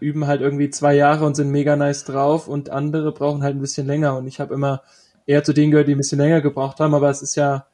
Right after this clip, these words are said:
überhaupt nicht schlimm, ähm, wenn man einfach dran bleibt und Spaß dran hat.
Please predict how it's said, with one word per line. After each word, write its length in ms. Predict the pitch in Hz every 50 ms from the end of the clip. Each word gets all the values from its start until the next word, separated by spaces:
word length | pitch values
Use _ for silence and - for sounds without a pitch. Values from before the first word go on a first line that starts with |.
| _ _ _ _
überhaupt 300 | - 139 139 143 139 -
nicht 160 | 143 - -
schlimm, 460 | - 143 147 147 156 160 170 180 175 _ _ _ _ _ _ _ _ _ _ -
ähm, 520 | 143 139 135 131 135 135 131 131 131 127 127
wenn 100 | 135 135
man 120 | 135 131
einfach 240 | 135 135 - 139 135
dran 240 | - - 143 143 143
bleibt 240 | 147 143 139 139
und 100 | - 135
Spaß 300 | - - - 135 143 151 -
dran 160 | - 135 131
hat. 260 | 139 135 143 - -